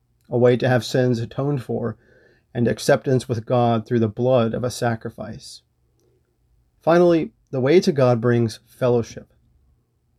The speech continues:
In chapter three, we find the peace offerings. The peace offering was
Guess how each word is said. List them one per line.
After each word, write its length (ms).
In 60
chapter 340
three, 300
we 140
find 260
the 80
peace 300
offerings. 640
The 80
peace 280
offering 500
was 340